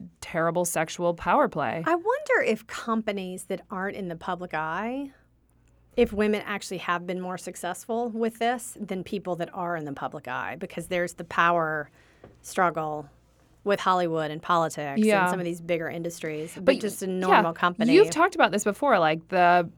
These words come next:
Speaker 1: the hidden women who have been victims of this that feel a little lost after they, so they get out of the bad situation, but then they've been f-,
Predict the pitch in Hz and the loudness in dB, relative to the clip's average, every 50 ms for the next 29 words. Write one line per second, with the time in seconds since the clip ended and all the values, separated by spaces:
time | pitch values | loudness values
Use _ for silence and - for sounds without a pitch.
0 | _ _ - 202 196 190 185 190 175 - - - - 220 226 226 220 220 208 208 | _ _ -6 -2 -2 0 0 -2 -4 -6 -12 -6 0 2 4 4 4 4 4 4
1 | 208 196 196 202 214 202 160 123 123 190 165 165 175 165 160 170 175 160 160 156 | 2 2 2 2 2 2 2 0 -2 -4 -4 -2 -2 0 0 0 0 -2 -2 -2
2 | 170 170 175 165 160 165 175 - 185 170 165 156 156 - 156 170 151 160 151 156 | -2 -2 -2 -2 -2 -2 -2 -2 -4 -4 -4 -4 -6 -4 -4 -4 -4 -2 -4 -4
3 | 160 - - 165 170 170 - - - 190 185 180 175 175 175 165 156 156 156 160 | -4 -2 -2 -2 -2 -4 -6 -4 -2 0 2 2 2 2 2 2 0 0 2 2
4 | 180 185 175 165 - - 170 151 - - 156 160 156 165 - 175 160 165 160 165 | 2 2 0 -2 -4 -4 -4 -4 -4 -6 -6 -6 -6 -6 -6 -4 -4 -4 -2 0
5 | 185 180 185 185 196 202 185 170 156 - 160 156 156 156 - 180 160 - 196 240 | 2 4 6 6 6 4 4 2 2 2 2 2 2 0 -2 -6 -6 -4 -2 0
6 | 302 220 - 220 190 180 180 170 180 170 165 170 165 165 - 147 143 170 165 - | 0 0 0 0 0 0 0 0 0 0 2 -2 -4 -4 -4 -6 -6 -6 -6 -8